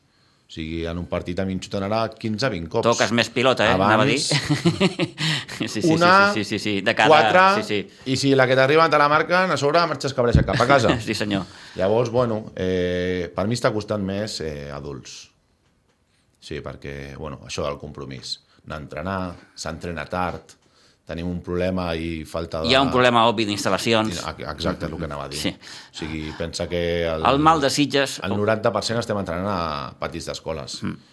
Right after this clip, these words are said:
Speaker 1: Clar, això també fa molt, fa molt. I el dia que entrenem al pavelló hem d'entrenar a les deu de la nit,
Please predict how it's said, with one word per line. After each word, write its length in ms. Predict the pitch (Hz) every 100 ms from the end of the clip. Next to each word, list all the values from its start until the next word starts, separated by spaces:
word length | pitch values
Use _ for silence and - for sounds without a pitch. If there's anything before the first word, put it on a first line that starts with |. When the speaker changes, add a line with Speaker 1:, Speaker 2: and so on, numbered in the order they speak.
| _
Speaker 1:
Clar, 120 | - 76
això 100 | 78
també 220 | 85 82
fa 100 | 85
molt, 300 | 76 80 78 - _ _ _ _ _
fa 140 | - 76
molt. 240 | 80 80 -
I 100 | 85
el 80 | 80
dia 100 | 90
que 60 |
entrenem 240 | 87 85 87
al 80 | 85
pavelló 380 | 80 90 98 78
hem 60 |
d'entrenar 400 | 80 78 78 85
a 60 | 78
les 60 | 76
deu 80 | 80
de 80 | 82
la 100 | 82
nit, 300 | 87 87